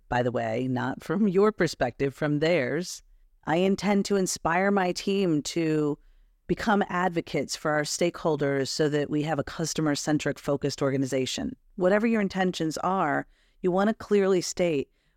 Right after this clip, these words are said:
what you intend to accomplish for the year in terms of the outcomes you want to create. And then you can use that intention to lay out your plan for the year. Meaning, keeping those intentions in mind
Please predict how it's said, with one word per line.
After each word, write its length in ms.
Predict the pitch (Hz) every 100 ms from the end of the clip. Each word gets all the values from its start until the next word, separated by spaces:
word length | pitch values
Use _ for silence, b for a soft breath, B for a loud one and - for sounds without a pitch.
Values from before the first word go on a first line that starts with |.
| -
what 280 | 160 180 180
you 140 | 196
intend 480 | 175 160 - 165 151
to 120 | 147
accomplish 560 | - - 139 147 185 -
for 100 | 202
the 100 | 208
year 220 | 226 240
in 180 | 170 156
terms 280 | 165 165
of 80 | 151
the 140 | 151 -
outcomes 480 | 147 143 165 160 -
you 140 | 147
want 320 | 139 139 117
to 120 | - 131
create. 720 | - 127 120 127 196 - - _ _ _ _ _ -
And 580 | 170 160 160 156 156 - _ _ _
then 680 | 160 165 196 226 165 160 175 _ _ -
you 160 | 170 180
can 260 | - 170
use 640 | 165 170 196 214 226 208 -
that 500 | 151 143 160 175 185
intention 920 | - 156 151 - 196 233 - 156 147 139
to 160 | - 151
lay 320 | 147 151 151
out 260 | 139 139 -
your 160 | 143
plan 380 | 123 - 127 123
for 100 | -
the 100 | 127
year. 300 | 110 - - _ - _ - -
Meaning, 500 | 196 226 180 151 151 _ _ -
keeping 320 | 233 226 247
those 180 | 226 185
intentions 600 | 170 156 175 170 170 156
in 220 | 147 151
mind 600 | 151 170 190 151 139